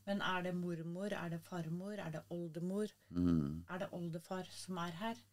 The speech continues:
Speaker 2: Mm.
Speaker 1: Altså, eller noen navn.
Speaker 2: Mm.
Speaker 1: Men det
Speaker 2: Ja.
Speaker 1: må, det, det, det spørsmålet må ikke misforstås.
Speaker 2: Nei da, nei.
Speaker 1: Det, det, det spørsmålet må være konkret.
Speaker 2: Mm. Mm. Ja, det må
Speaker 1: Er
Speaker 2: det
Speaker 1: det
Speaker 2: være.
Speaker 1: min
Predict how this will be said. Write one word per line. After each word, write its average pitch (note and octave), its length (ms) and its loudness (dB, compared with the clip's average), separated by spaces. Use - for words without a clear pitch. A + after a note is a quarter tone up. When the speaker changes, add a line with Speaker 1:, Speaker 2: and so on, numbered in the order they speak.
Speaker 2:
Mm. D2 340 2
Speaker 1:
Altså, G3 480 2
eller F#3 400 0
noen E3+ 260 4
navn. A#3+ 420 0
Speaker 2:
Mm. D2 360 -2
Speaker 1:
Men G#3+ 140 4
det G#3+ 100 4
Speaker 2:
Ja. D#3+ 60 6
Speaker 1:
må, - 220 -2
det, G#3+ 300 2
det, G3+ 340 -2
det A3 200 0
spørsmålet F#3 540 -4
må G#3+ 100 -4
ikke G#3 260 2
misforstås. G#3 680 -2
Speaker 2:
Nei F#2 200 10
da, G2+ 140 6
nei. F2+ 220 4
Speaker 1:
Det, E3+ 100 -8
det, F#3 300 -2
det G3+ 120 -6
spørsmålet F#3 500 -4
må G3+ 120 -4
være F#3+ 280 -2
konkret. F#3+ 560 -4
Speaker 2:
Mm. D#2+ 500 6
Mm. G2 440 8
Ja, G2 160 10
det - 160 -4
må - 80 4
Speaker 1:
Er - 180 6
Speaker 2:
det - 20 4
Speaker 1:
det G#3 140 8
Speaker 2:
være. - 140 10
Speaker 1:
min G#3 460 2